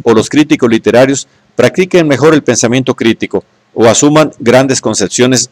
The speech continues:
amplias de las cosas que los físicos o los microbiólogos. Así pues,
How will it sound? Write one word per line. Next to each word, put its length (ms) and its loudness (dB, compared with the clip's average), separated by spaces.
amplias 400 0
de 60 -2
las 160 -2
cosas 460 -2
que 120 0
los 160 2
físicos 600 -2
o 100 2
los 140 2
microbiólogos. 880 -2
Así 240 -2
pues, 340 0